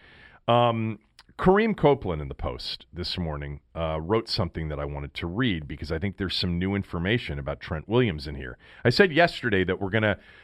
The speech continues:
there's gonna be some story on Trent Williams or Brandon Sheriff. I felt like it was imminent, j-, m-, mostly because we're getting ready to start training camp. Um, but he wrote in this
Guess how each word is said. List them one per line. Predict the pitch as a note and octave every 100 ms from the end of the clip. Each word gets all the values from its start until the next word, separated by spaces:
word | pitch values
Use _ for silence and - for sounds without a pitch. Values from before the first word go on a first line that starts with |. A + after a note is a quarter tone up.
| -
there's | A2 F#2
gonna | C#3 E3 D#3+
be | C#3 C3+ B2 A#2+ A2+ - _ _ _
some | - - - E3+ E3 D#3 - _ _ _ _ -
story | - D3+ B2 D#2+ B1+ _ -
on | F#2+
Trent | F2+ B2+ A#2
Williams | G#2+ G#2 G2
or | F#2
Brandon | F2+ F#2+ E2+
Sheriff. | E2 G#2+ F#2 F2+
I | E2+
felt | B2+ A2
like | G2 -
it |
was | F2 F2+
imminent, | G#2 D#2+ D#2 E2+
j-, | G#2 C3+
m-, | C#3 C3 - E3 D#3+
mostly | D#3 A3 G#3+ C#3+
because | A2+ A#2 G#2+
we're | G2+
getting | A2+ G#2
ready | F#2+ F2 - - - -
to | G2
start | - E2+ D#2+
training | - F#3+ D#3
camp. | - D#2+ - _ - - - - -
Um, | A2 A2+ G#2+
but | C3+ C3
he | - D#3+
wrote | D3 G3 G#3+ - - G#2+ -
in | A#2+ A2+
this | A2 G#2 -